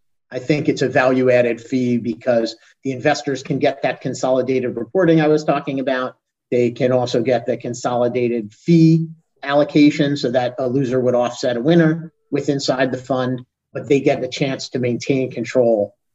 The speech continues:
over how they allocate. And then for us, our use case for that fund isn't necessarily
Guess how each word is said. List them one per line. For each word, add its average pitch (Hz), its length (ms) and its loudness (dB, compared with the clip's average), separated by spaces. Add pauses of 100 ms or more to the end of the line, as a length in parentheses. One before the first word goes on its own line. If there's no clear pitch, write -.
over 117 240 -2
how 117 220 0
they 113 160 2
allocate. 110 600 -4 (380)
And 147 120 0
then 143 120 2
for 147 240 -4
us, 180 320 0
our 160 200 2
use 160 380 2
case 143 300 -2
for 135 160 -6
that 127 300 -4
fund 123 320 -8
isn't 175 340 4
necessarily 135 840 -2